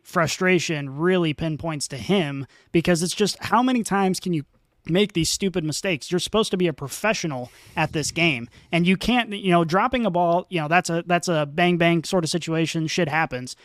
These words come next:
When you're doing something as dumb as lining up a yard offsides when the game is coming down to the wire, that's a mental problem. Like, that, that is, that is really bad. And I really do think the Chiefs need to start thinking about limiting Kadarius Toney's time on the field, because he is becoming a liability more than an asset. <laughs>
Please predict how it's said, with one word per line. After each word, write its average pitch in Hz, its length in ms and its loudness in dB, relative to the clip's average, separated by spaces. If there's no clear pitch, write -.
When 175 140 4
you're 196 160 4
doing 196 400 2
something 208 500 -2
as 160 240 -2
dumb 160 380 4
as 147 220 -4
lining 170 320 2
up 165 140 0
a 156 40 -2
yard 147 420 0
offsides 156 600 0
when 151 100 -4
the 143 60 -4
game 151 340 0
is 202 80 -2
coming 190 300 0
down 165 220 2
to 151 100 -6
the 143 80 -2
wire, 131 480 -2
that's 226 260 4
a 302 40 4
mental 196 320 2
problem. 117 440 -8
Like, 156 180 -4
that, 214 240 4
that 208 180 4
is, 180 300 4
that 196 160 4
is 160 120 0
really 180 440 4
bad. 156 280 2
And 156 160 -6
I 160 180 2
really 240 340 2
do 196 180 4
think 190 220 0
the 160 80 0
Chiefs 180 300 -2
need 170 120 2
to 147 60 -4
start 160 260 -2
thinking 160 260 -4
about 143 300 -4
limiting 160 420 0
Kadarius 151 380 -4
Toney's 151 260 -6
time 143 240 -6
on 135 120 -6
the 120 60 -14
field, 170 420 -4
because 156 300 -6
he 185 100 2
is 170 80 0
becoming 160 340 -2
a 139 80 -8
liability 156 600 0
more 139 180 -6
than 127 140 -8
an 117 80 -10
asset. 117 360 -10
<laughs> - 80 -12